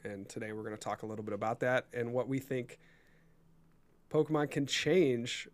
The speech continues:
about the prize structure. Because right now we've seen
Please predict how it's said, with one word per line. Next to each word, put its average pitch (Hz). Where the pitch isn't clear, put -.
about 123
the -
prize 151
structure. -
Because 123
right 147
now 151
we've 127
seen 120